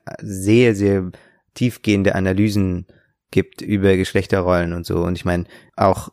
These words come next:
über, über, ähm, Genderverhältnisse zum Beispiel gibt es ni-, also ist es nicht so, dass, dass die Leute da einfach emotional irgendwie irgendeine Rotze hinschreiben. Das stimmt da einfach nicht.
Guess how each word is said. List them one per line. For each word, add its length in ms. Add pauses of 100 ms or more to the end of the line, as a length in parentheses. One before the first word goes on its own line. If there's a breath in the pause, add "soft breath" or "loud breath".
über, 480
über, 280
ähm, 720
Genderverhältnisse 920
zum 160
Beispiel 340
gibt 220
es 320
ni-, 340
also 160
ist 160
es 140
nicht 180
so, 80
dass, 220
dass 160
die 80
Leute 220
da 80
einfach 360
emotional 600
irgendwie 420 (380 loud breath)
irgendeine 360
Rotze 300
hinschreiben. 480
Das 140
stimmt 200
da 80
einfach 320
nicht. 300